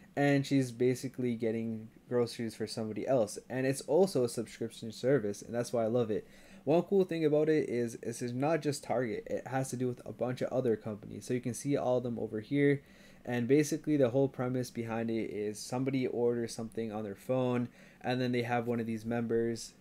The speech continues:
come over to the store, pick it up, use a debit card from Ship T,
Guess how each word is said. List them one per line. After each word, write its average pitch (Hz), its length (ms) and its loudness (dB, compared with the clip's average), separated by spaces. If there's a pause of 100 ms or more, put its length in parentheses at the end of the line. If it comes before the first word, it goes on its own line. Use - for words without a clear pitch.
(120)
come 127 260 -2
over 117 340 0
to 113 140 -6
the 107 100 -4
store, 117 520 0
pick 123 200 -8
it 120 100 -2
up, 117 360 0
use 117 220 -4
a 110 40 -10
debit 123 320 0
card 117 320 0
from 110 240 -8
Ship - 280 -10
T, 143 420 2